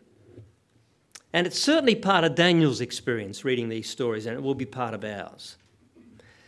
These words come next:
See, the book of Daniel asks the question of us, how do we as Christians live in a culture that actually rejects God? Think about our culture for a moment.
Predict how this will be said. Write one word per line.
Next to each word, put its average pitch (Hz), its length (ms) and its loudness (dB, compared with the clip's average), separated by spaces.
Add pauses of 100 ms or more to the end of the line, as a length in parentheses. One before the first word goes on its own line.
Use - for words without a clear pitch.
(160)
See, 233 140 2
the 240 80 8
book 285 220 4
of 214 140 2
Daniel 202 360 4
asks 233 480 0
the 214 100 0
question 214 680 -2
of 117 180 -10
us, - 440 -14 (540)
how 247 220 0
do 240 80 10
we 180 400 6
as 160 220 -6
Christians 175 1000 -8 (360)
live 196 480 6 (200)
in 165 100 2
a 156 80 2
culture 240 560 2
that 135 180 0
actually 160 360 0
rejects 139 500 -2
God? 117 460 -6 (1160)
Think 277 220 0
about 226 260 4
our 190 140 4
culture 180 420 -2
for 165 180 -4
a 151 40 0
moment. 143 480 -2